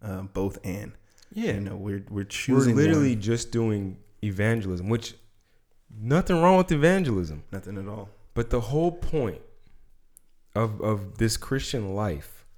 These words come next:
Speaker 2: most of our, our church life should be spent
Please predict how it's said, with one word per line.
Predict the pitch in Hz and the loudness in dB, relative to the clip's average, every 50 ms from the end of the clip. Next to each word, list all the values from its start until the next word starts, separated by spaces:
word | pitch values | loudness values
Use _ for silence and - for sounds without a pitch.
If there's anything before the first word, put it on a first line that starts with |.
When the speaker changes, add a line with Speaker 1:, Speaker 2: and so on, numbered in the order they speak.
| - _ _ _ - _ _ _ - _ _ _ - - _ _ - | -20 _ _ _ -20 _ _ _ -20 _ _ _ -20 -20 _ _ -16
Speaker 2:
most | - 120 123 117 131 180 226 240 - - | -10 -6 -2 2 4 4 4 4 0 0
of | 240 214 180 180 | -2 0 2 2
our, | 175 170 160 156 151 139 - - | 4 4 4 4 2 2 0 0
our | 127 120 117 113 110 107 104 101 - - - - - _ _ _ _ _ _ - | 0 2 4 4 2 2 0 -2 -8 -14 -20 -20 -20 _ _ _ _ _ _ -16
church | - - - 151 151 170 165 - - | -12 -6 -2 0 0 0 -2 -6 -6
life | 113 110 110 113 120 143 165 175 - | -4 0 2 2 4 2 0 -2 -6
should | - - 143 135 120 113 107 | -6 -4 -4 -4 -4 -4 -6
be | 123 117 | -6 -4
spent | 110 - - - - 123 123 - | -4 -6 -8 -6 -6 -6 -6 -6